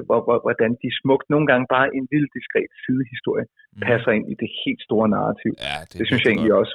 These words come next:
Speaker 1: var, var rigtig, øh, fint med, med Black Panther. Jeg synes bare, at der var noget i, i selve Black Panthers hi-, historie, som var en smule stereotyp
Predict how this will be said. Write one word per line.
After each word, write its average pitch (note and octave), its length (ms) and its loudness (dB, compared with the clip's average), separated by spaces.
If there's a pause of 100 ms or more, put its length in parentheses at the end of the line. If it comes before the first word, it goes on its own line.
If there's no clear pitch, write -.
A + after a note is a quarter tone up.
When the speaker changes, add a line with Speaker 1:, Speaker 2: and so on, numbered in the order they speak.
Speaker 1:
var, G#2+ 100 4 (600)
var - 160 -4
rigtig, A#2+ 240 0 (160)
øh, G#2 220 2 (140)
fint - 180 -4 (120)
med, G#2 120 4 (140)
med G#2+ 120 2 (540)
Black A#2 180 2 (100)
Panther. A#2+ 380 -2 (520)
Jeg A#2 100 -2
synes A#2+ 240 -2
bare, G#2+ 140 6 (100)
at G2+ 100 0
der G#2+ 140 0
var G#2 60 2 (160)
noget B2 240 6 (200)
i, - 20 -2 (220)
i A#2 120 -6
selve A2 300 2
Black G2 160 0 (100)
Panthers B2+ 400 0 (180)
hi-, G#2+ 220 -4 (140)
historie, G#2 420 2
som A2 80 0 (100)
var G#2+ 80 2 (160)
en A#2 80 0 (140)
smule B2 380 0
stereotyp - 520 -4